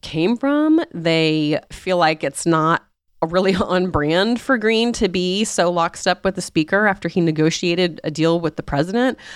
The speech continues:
Um, Green also said something that really incensed a number of Republicans, including Republicans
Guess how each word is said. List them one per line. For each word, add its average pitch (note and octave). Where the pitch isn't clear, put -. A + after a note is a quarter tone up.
Um, G#3
Green B3+
also C#4
said C#4+
something F#3
that D3+
really F3+
incensed D#3+
a F3+
number D#3
of D#3+
Republicans, D#3+
including A3+
Republicans E3